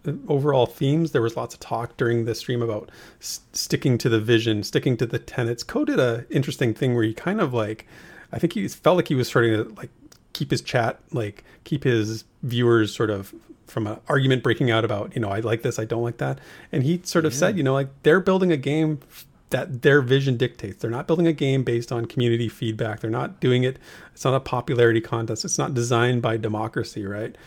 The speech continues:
Speaker 1: Um, they're doing their vision. I, you just can't hear that enough times because this is what we get when they do that. So I liked that.
Speaker 2: Yeah. It's a great
Speaker 1: Um,
Speaker 2: speech.
Speaker 1: yeah, yeah, it was good. It was a good, good to hear. Um, Joppa kept asking about, you know, making sure that they have,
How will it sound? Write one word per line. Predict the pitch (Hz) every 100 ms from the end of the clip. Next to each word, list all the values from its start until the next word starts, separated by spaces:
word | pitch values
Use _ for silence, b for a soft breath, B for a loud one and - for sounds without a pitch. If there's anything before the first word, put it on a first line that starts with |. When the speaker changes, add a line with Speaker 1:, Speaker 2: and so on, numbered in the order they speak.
| B B -
Speaker 1:
Um, | 107 107 110
they're | 113
doing | 117 135 131 123 - _ _
their | - 113
vision. | 107 110 110
I, | 107 117 117 _ _ _
you | 139
just | - 143 -
can't | 160 151
hear | 135 120
that | 113
enough | 110 104 -
times | 117 101 101
because | - - 113 120 _ _
this | 131 -
is | 120
what | 120
we | -
get | 127 - -
when | - 127
they | 113
do | 113 110
that. | 101 - _ B B B B
So | - 110
I |
liked | 98 143 170
that. | - 104 107
Speaker 2:
Yeah. | 113 113 B B _ _ _
It's | -
a | 120
great | 113 110
Speaker 1:
Um, |
Speaker 2:
speech. | 113 113 107 104 - B B B B -
Speaker 1:
yeah, | 180 156 143 123 104 98
yeah, | 135 117
it | 117
was | 120
good. | 135 123 123 -
It |
was | 139 120
a |
good, | 117 113 120 -
good | - 127
to |
hear. | 110 98 B B B B B _ _ -
Um, | 131 120 123 120 117 113 113
Joppa | 160 165 202
kept | - 151 147
asking | 120 - 147
about, | 123 117
you | 117
know, | 113
making | 117 135
sure | - 127
that | 113
they | 110 104
have, | 113